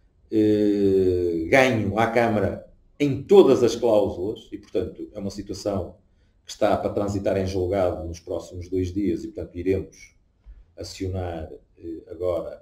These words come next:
as garantias para podermos ser ressarcidos, eh, de parte do prejuízo que tivemos até hoje. O processo da Flávio Gonçalves,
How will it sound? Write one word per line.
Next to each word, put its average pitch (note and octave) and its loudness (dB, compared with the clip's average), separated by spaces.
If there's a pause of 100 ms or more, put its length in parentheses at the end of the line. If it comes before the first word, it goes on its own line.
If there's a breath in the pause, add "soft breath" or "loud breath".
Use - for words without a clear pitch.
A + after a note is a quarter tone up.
(160)
as E2+ -16
garantias F2 -8
para - -20
podermos F2 -12
ser F2 -10
ressarcidos, - -12 (640)
eh, E2 -18
de E2 -16
parte A2+ -4
do A2 -4
prejuízo G#2+ 0 (400)
que - -20
tivemos E2+ -4
até F#2+ -2
hoje. F3+ -2 (840)
O - -4
processo - 0
da A#2+ 2
Flávio A#2+ 0
Gonçalves, A#2 2